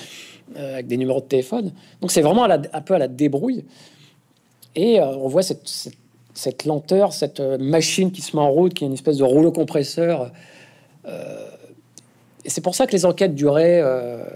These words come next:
parfois des années, parce que il, il fallait explorer, euh,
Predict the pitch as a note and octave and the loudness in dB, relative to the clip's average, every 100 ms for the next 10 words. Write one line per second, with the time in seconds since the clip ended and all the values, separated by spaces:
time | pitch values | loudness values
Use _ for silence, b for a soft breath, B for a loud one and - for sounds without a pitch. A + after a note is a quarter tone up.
0 | - - - C3+ B2+ D3 F3+ F#3+ C#3+ - | -14 -12 -6 -2 0 0 0 -2 -6 -10
1 | C3 B2 B2 - - A#2+ A#2+ A#2+ C3+ C3 | -12 -12 -14 -16 -20 -18 -18 -6 -4 -2
2 | - - C3+ C3 D#3 | -6 -2 0 2 2